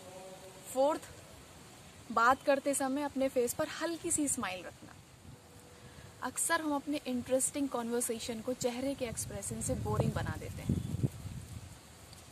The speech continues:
इसलिए जब भी बात करिए, चेहरे पर थोड़ी सी स्माइल ज़रूर रखिए।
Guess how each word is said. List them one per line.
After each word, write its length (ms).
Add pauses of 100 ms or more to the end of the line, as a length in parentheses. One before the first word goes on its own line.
(120)
इसलिए 300
जब 260
भी 160
बात 220 (100)
करिए, 300
चेहरे 360
पर 140
थोड़ी 440
सी 180
स्माइल 340
ज़रूर 300
रखिए। 340